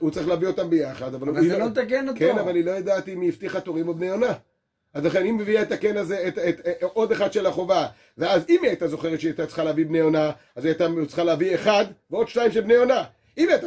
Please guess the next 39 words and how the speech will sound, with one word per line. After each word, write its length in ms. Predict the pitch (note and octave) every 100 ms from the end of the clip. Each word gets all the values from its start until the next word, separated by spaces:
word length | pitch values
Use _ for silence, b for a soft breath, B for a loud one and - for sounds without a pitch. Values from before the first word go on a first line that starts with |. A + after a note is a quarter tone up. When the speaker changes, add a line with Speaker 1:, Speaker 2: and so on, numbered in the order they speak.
| D4+
Speaker 1:
זאת 180 | E3 D3+
אומרת, 260 | E3 E3 E3
תורים, 400 | D3+ D#3 D#3+ - b
אז 80 | C3
היא 80 | E3+
הייתה 140 | E3+
צריכה 160 | E3 F3
להביא 240 | E3 F3+
אחד 220 | D#3+ E3 F3
ועוד 120 | G3+
שתי 180 | - B3+
תורים. 300 | D4 D#4 A3+ - b
מכיוון 420 | D3+ D3+ F#3 C4+ -
שהיא 160 | A3
לא 80 | B3
יודעת 320 | B3+ A#3+ G#3+
אם 80 | G3+
היא 80 | G3
אמרה 180 | G#3 A3
תורים 280 | G#3 A3
או 60 | F#3+
בני 140 | G3
עונה, 200 | G3 D#3+
Speaker 2:
בסדר. 360 | C#3 - - D3
Speaker 1:
אז 40 |
היא 20 | D#3+
צריכה 180 | G3+
להביא 260 | A3 A3 A3
אחד 240 | - C#3+ C#3
ועוד 240 | D#3 A#3+ B3
שתיים 260 | - C4
תורים 240 | B3 D#3 D#3+
ושתיים 260 | D#3+ C4+
בני 80 | C4+
עונה. 260 | D4 D4 D#4 G#3+ _ _ _ _ _ _ _ _ _ b b b
אבל 160 | - A2+
זה 160 | E3
במקרה 380 | G3 D#3+ D3 F#3+
כזה, 440 | E3 C#3+ F3+ D#3